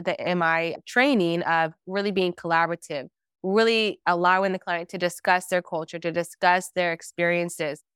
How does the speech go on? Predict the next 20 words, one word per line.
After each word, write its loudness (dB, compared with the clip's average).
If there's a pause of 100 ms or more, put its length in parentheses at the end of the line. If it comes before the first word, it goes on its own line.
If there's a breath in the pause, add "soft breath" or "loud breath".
(160)
to -4
discuss 0
their -2
perspective -2
or -4
what 2
has -2
contributed -2
to -4 (300)
the 2 (120)
ultimate 2 (120)
problem 2
or -2
issue -2 (220)
that 2
has -2
led 0
them 0
to -4
our 0